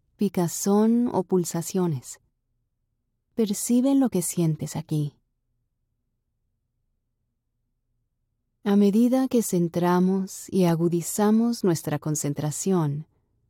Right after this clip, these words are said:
podemos enfocarnos en la sutil sensación que se genera en la base de la nariz, donde comienza a ingresar el aire y finalmente sale del cuerpo.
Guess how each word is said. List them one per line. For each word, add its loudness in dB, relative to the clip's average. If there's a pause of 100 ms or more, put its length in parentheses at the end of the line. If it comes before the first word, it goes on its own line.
(140)
podemos 2
enfocarnos 0
en 4
la 2
sutil -2
sensación 0
que -6
se -4
genera 0
en 2
la 0
base -4
de -2
la 0
nariz, -4 (720)
donde 2
comienza 2
a 2
ingresar 0
el 0
aire -4 (600)
y -2
finalmente 2
sale 0
del -2
cuerpo. -4